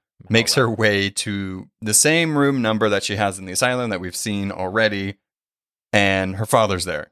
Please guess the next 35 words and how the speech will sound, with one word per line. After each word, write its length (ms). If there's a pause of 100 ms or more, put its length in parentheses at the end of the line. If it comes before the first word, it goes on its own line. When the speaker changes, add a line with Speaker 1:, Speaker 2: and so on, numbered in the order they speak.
(360)
Speaker 1:
But 100
he 160
asks 500
her, 460 (460)
"Where 300
is 220
it?" 340 (300)
So 140
he's 220
looking 340
for 140
something 400
that 140
she 280
only 260
knows 460
where 240
it 140
is, 460 (960)
but 140
she 80
doesn't 260
remember 360
where 240
it 60
is. 220
So 320
it's 220
one 220
of 140
those 220
classic 640
Speaker 2:
<laughs> 60
Speaker 1:
cases 540
of 380